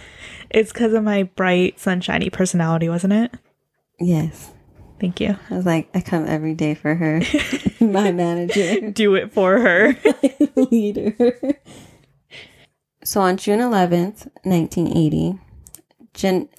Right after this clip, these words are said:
Speaker 2: Janet and Andy Narano were looking for their daughters, Cindy and Gina.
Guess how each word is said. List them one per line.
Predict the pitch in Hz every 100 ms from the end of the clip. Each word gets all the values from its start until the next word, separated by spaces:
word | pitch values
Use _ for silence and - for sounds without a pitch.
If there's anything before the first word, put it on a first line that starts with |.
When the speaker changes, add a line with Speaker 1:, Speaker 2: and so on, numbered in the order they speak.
| -
Speaker 2:
Janet | 202 185 196 220 233 -
and | 190
Andy | - 175 175 190 190 196 202 _ _ _
Narano | 175 170 160 156 160 190 220 247 _ _ _ _ _
were | 180
looking | 185 185 196
for | 202 196
their | 185 180
daughters, | - 165 160 165 170
Cindy | - - 175 180 180
and | 175 165
Gina. | 165 156 139 202